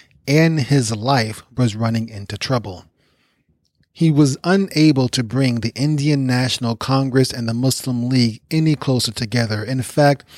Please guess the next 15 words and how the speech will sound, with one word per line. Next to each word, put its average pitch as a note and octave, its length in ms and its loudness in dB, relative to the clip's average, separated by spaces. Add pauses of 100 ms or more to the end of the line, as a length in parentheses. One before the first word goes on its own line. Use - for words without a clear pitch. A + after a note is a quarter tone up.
(300)
they D#3 180 4
disagreed C#3 640 0
now C#3 460 0
more B2 240 -2
than B2 100 -4
they B2 220 -4
ever B2+ 240 2
had. G2 440 -10 (640)
Jinnah G3+ 440 2
also E3 420 4
disagreed C#3 720 0
with B2 280 -2
Gandhi's A#2+ 500 -2
political D3 560 0
tactics. - 640 -6